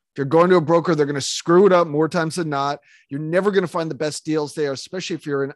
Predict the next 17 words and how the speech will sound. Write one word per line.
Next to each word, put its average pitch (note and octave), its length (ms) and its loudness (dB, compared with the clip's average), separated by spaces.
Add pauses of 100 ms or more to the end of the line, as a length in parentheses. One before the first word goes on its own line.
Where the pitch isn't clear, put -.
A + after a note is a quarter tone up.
acquisition C#3+ 540 -6
when C3+ 100 -4
you're C3+ 100 -4
looking C3+ 220 -4
to A#2+ 60 -8
buy. A#2+ 460 -2 (640)
Um, C#3 440 0
but G3+ 320 0
if D3 140 -12
this F#3+ 160 0
is F#3 80 -10
your D#3+ 120 -2
very E3 340 0
first F3 260 -8
time E3 380 -8
and D3 160 -10
you D#3+ 340 -2